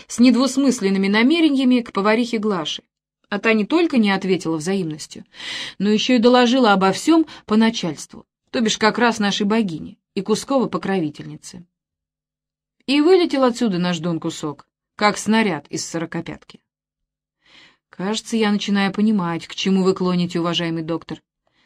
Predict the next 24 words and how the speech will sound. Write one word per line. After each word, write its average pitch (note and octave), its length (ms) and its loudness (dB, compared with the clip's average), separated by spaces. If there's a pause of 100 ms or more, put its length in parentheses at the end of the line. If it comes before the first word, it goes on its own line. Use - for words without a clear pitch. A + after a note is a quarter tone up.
(140)
Спартак - 520 -6
налил F3 300 -2
в D#3+ 100 -4
алюминиевую F3 560 0
кружку E3+ 340 -8
заварки, G#3 600 -6 (420)
разбавил F#3 540 0
кипятком, B3+ 580 -4 (160)
бросил G#3+ 400 0
кусок E3+ 340 -8
сахара. - 380 -12 (560)
Сказал, F#3+ 460 -2
размешивая E3 500 -4
сахар D#3+ 340 -10
ложкой: D#3 440 -16 (640)
"Только A3 280 -8
почему-то B3+ 520 2
это B3 240 4
не A#3 80 6
вызывает A#3 520 2
во F3+ 140 -2
мне F3+ 160 -2
живого G3 340 0
отклика". - 500 -8